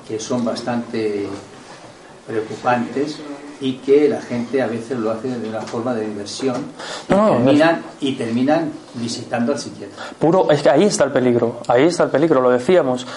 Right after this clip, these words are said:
Speaker 2: Es un, es un arma y en esta ocasión de, de doble filo, porque por un lado puede despertar a nivel interno, a nivel subconsciente, pues esa clase de,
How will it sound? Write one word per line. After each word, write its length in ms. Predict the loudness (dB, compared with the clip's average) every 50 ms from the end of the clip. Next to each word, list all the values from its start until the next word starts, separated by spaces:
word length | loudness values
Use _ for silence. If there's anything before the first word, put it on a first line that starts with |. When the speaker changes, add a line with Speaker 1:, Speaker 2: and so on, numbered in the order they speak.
| -14 -14 -4 0
Speaker 2:
Es 220 | 0 2 2 2 4
un, 440 | 4 4 6 6 6 6 6 6 4
es 160 | 4 4 4
un 120 | 4 6
arma 340 | 6 4 4 4 4 2 2 2
y 160 | 2 2 4
en 100 | 4 4
esta 200 | 4 2 2 2
ocasión 440 | 4 4 2 2 4 2 4 4 4
de, 160 | 4 4 2 2 0
de 160 | 2 4 6
doble 260 | 6 6 6 4 4
filo, 320 | 4 4 2 2 2 0 -4 -6 -10 -12 -12 -14 -14 -4 0
porque 240 | 0 0 2 2
por 160 | 2 4 4 4
un 160 | 6 6 6
lado 320 | 6 6 6 4 2 -2 -2 2
puede 560 | 4 4 6 6 6 6 6 6 6 4 4
despertar 760 | 4 2 2 2 2 2 2 2 4 4 4 6 6 6 4
a 120 | 2 2 0
nivel 280 | 2 4 4 4 4 4
interno, 380 | 4 2 4 2 2 4 2
a 20 | 2
nivel 200 | 4 2 2 2
subconsciente, 800 | 0 -2 0 2 2 2 2 2 2 2 2 2 2 0 0 0 -6 -14 -16 -18 -18 -8 -4
pues 160 | -4 -2 0
esa 180 | 2 2 2 2
clase 340 | 2 4 2 2 2 2 4
de, 380 | 4 6 6 6 6 4 2